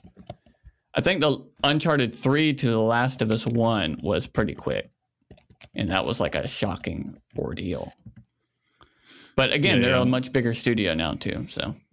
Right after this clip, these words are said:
Speaker 2: That's true. That's true. That's true. Um, yeah, Uncharted three was a, twenty eleven. Three years later was, uh, hold on. Uh,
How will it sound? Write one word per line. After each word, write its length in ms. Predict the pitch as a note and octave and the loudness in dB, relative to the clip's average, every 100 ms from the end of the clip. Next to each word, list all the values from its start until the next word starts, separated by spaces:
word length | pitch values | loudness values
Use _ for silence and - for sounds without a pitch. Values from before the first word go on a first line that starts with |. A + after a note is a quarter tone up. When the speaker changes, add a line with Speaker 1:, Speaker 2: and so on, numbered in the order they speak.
| _ _ _ _ _ | _ _ _ _ _
Speaker 2:
That's 140 | B2 | -4
true. 320 | - A#2+ D#2+ - | 0 -2 -4 -8
That's 140 | G2+ | -8
true. 180 | - F2+ | -6 -6
That's 140 | F2 | -6
true. 240 | - F2 - - - - - | -8 -10 -10 -20 -20 -14 -2
Um, 560 | A2+ G#2 F#2+ F2+ - _ _ _ _ _ _ _ _ _ _ _ _ _ _ _ _ _ _ | 0 2 0 -2 -6 _ _ _ _ _ _ _ _ _ _ _ _ _ _ _ _ _ _
yeah, 220 | G#2 G2+ | 0 2
Uncharted 420 | A#2 B2+ B2+ G#2+ F#2 | 2 0 0 0 -2
three 420 | - G#2+ G#2+ G#2 | -4 0 0 0
was 200 | F#2+ F#2 | 0 -2
a, 160 | F2 - - | -4 -6 -6
twenty 220 | A2 F#2+ | -4 -2
eleven. 500 | E2+ E2+ F2 F2+ F2+ | -2 -2 -2 -2 -6
Three 280 | - A2 F#2+ | -6 -2 0
years 280 | F2+ F2+ | 0 -2
later 280 | F#2+ F2 E2+ | -2 -2 -2
was, 380 | E2+ E2 - - _ _ _ _ _ - | -6 -8 -12 -16 _ _ _ _ _ -14
uh, 480 | F#2+ - A#1+ - - - _ _ _ _ _ _ _ _ _ _ _ _ _ _ _ _ _ _ _ - | -12 -10 -12 -12 -16 -20 _ _ _ _ _ _ _ _ _ _ _ _ _ _ _ _ _ _ _ -12
hold 220 | G2+ E2+ | -10 -10
on. 180 | - - _ _ - _ _ _ _ | -12 -16 _ _ -20 _ _ _ _
Uh, 80 | G2+ | -12